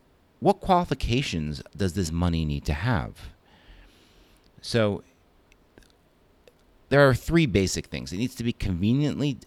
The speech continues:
divided into smaller portions, easy to transport, and holds on to its value over time, meaning restraint on production or what we know as inflation. There have been all sorts of currency over the years. Gold, silver, copper, stone, seashells, cattle,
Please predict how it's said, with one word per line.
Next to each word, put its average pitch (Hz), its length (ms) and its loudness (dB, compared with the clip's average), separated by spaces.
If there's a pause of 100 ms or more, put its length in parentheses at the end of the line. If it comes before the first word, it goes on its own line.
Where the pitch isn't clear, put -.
(100)
divided 87 380 2
into 82 180 -2
smaller 82 320 -2
portions, 98 680 -4 (640)
easy 120 300 0
to 135 80 -2
transport, 78 720 -2 (420)
and 90 100 -4
holds 120 360 0
on 113 160 0
to 104 120 -4
its 80 120 -4
value 73 420 -6
over 60 180 -12
time, 67 540 -8 (560)
meaning 87 320 0
restraint 82 420 -2
on 78 120 -6
production 85 600 -2
or 76 120 -2
what 57 160 -6
we 73 100 -4
know 64 160 -6
as 55 140 -10
inflation. 67 720 -4 (1300)
There 107 100 2
have 120 100 4
been 135 100 2
all 143 220 2
sorts 131 300 0
of 107 100 -4
currency 92 420 -2
over 73 200 -2
the 69 100 -8
years. 78 480 -2 (340)
Gold, 87 320 2
silver, 85 460 0
copper, 90 460 -4
stone, 85 440 -4
seashells, 85 540 -4
cattle, 87 460 -4